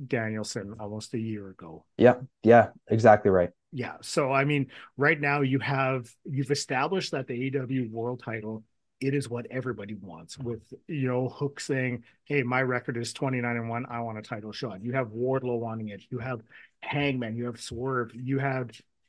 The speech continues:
Speaker 1: Kenny even before that saying, like, how he wanted to be into the picture before M J F lost. So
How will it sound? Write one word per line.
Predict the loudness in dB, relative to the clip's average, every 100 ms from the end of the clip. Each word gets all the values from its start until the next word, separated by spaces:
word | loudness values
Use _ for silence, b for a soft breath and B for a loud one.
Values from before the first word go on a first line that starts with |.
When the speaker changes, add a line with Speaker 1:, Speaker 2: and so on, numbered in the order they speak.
| _ -6
Speaker 1:
Kenny | -2 0
even | 0 0 0 -2
before | -2 0 0 2
that | 0 -2
saying, | -8 -8 -6 -4 -4
like, | -4 -2
how | -2
he | -2 -6 -2 2
wanted | 2 0 -4
to | -6
be | -4
into | -4 -6
the | -8
picture | -6 -6 -8
before | -12 -6 -4 -4
M | -4
J | -4
F | -6 -4
lost. | -2 -2 -4
So | -4 -4